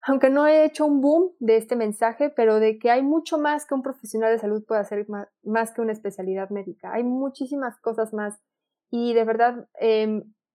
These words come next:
entre que me da tristeza y me da mucha emoción,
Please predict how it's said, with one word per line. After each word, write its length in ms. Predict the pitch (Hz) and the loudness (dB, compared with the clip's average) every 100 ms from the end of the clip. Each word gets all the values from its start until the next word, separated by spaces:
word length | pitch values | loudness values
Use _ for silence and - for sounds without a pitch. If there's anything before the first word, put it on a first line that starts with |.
| - - | -20 -4
entre 320 | 240 233 240 | -2 0 2
que 80 | 247 | 2
me 120 | 240 | 2
da 180 | 247 262 | 0 2
tristeza 840 | 311 302 - - 277 269 254 262 | 2 0 -2 2 2 2 -2 -2
y 80 | 226 | 0
me 140 | 208 214 | 0 0
da 120 | 220 | 0
mucha 500 | 233 233 240 233 233 | -2 -4 0 0 0
emoción, 680 | 214 196 190 - 233 302 | -2 -2 -4 -2 -2 -2